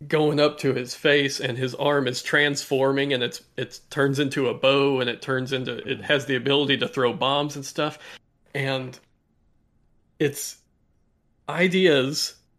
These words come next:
that they didn't use in Breath of the Wild one, but they, they so very rarely do this to, to show us concept art.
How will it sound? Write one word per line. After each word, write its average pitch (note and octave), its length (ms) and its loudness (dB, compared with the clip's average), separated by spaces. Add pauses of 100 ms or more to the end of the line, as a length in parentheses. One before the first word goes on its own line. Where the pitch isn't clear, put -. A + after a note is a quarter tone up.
(140)
that C3+ 420 0 (220)
they C3+ 240 0
didn't E3 440 2
use C3 380 -2
in C3+ 120 -6
Breath D3+ 260 -4
of C#3 80 -4
the B2+ 60 -6
Wild B2+ 360 -4
one, C3 480 -6 (300)
but C#3 220 -4
they, D#3 280 0 (800)
they C#3 140 -4
so F3 240 0
very E3 320 4
rarely C#3 440 2
do C#3 460 -2
this A#2+ 260 -4
to, C#3+ 260 -6
to C3 120 -6
show E3+ 260 0
us C3 120 -2
concept D#3+ 500 -4
art. A#2+ 180 -6